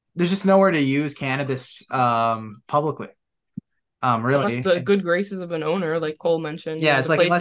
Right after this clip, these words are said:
Speaker 1: unless
Speaker 2: you know that let it happen, like, that's just not good enough.
Speaker 1: Yeah, these, these kind of, like, quasi underground events that we host, um, we want, you know, we don't want that to be the only way 'cause it's just not accessible for the general public.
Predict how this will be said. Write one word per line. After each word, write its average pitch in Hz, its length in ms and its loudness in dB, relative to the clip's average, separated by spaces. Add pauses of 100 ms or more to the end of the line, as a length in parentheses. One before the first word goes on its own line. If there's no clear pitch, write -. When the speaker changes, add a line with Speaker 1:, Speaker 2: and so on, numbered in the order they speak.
Speaker 1:
unless 165 40 -8
Speaker 2:
you 170 140 -4
know 156 420 -2
that 151 220 -10
let 156 140 -6
it 165 100 -8
happen, 156 420 -6
like, 147 220 -10
that's 160 300 -6
just 196 200 -6
not 165 200 -4
good 190 160 -6
enough. - 260 -12 (360)
Speaker 1:
Yeah, 160 180 4
these, 170 220 0
these 196 220 2
kind 247 300 2
of, 208 100 2
like, 160 360 2 (100)
quasi 160 480 4
underground 135 840 -2
events 123 520 -6
that 127 160 -4
we 123 100 -4
host, 117 600 -4 (420)
um, 139 260 4
we 165 100 0
want, 180 380 2 (240)
you 151 80 -10
know, 139 120 -4
we 143 80 -4
don't 180 180 0
want 170 180 2
that 156 120 -2
to 143 80 -8
be 135 100 -4
the 135 80 -4
only 135 160 -6
way 127 220 -2
'cause 127 140 -10
it's 131 80 -10
just 151 120 -12
not 165 160 2
accessible 131 600 -2
for 127 100 -10
the 120 100 -6
general 123 340 0
public. 123 520 -4